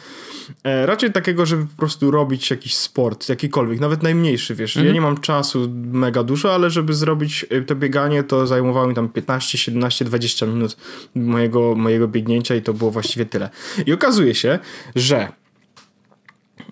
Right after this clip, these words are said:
Speaker 1: e, już ci tutaj powiem, Wojtku, bo tutaj bardzo ładnie jest napisane. E, oczywiście każdy może sobie,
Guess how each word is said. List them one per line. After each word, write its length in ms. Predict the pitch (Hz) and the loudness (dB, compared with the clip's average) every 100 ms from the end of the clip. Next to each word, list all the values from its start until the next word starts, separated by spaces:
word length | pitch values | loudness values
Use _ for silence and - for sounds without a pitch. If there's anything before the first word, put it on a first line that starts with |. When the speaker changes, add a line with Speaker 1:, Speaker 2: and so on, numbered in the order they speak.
| - | -6
Speaker 1:
e, 560 | 117 117 113 110 110 107 | 0 2 2 2 2 2
już 180 | 131 151 | 2 -2
ci 120 | 127 | -4
tutaj 200 | - 117 | 0 0
powiem, 400 | 117 110 107 104 | 2 2 2 0
Wojtku, 320 | 101 101 - | 0 -2 -2
bo 140 | 131 113 | -2 -2
tutaj 260 | - 117 | -2 -2
bardzo 320 | 107 117 120 | 0 0 2
ładnie 240 | 110 104 107 | 2 2 0
jest 140 | 104 | 0
napisane. 640 | 107 - 95 98 127 165 - | -4 -4 -4 -2 0 0 0
E, 140 | 117 | 0
oczywiście 380 | 127 123 120 - | 0 0 -2 -2
każdy 260 | - 117 117 | -2 0 0
może 200 | 113 110 | 0 0
sobie, 480 | - 110 107 107 | 0 0 2 0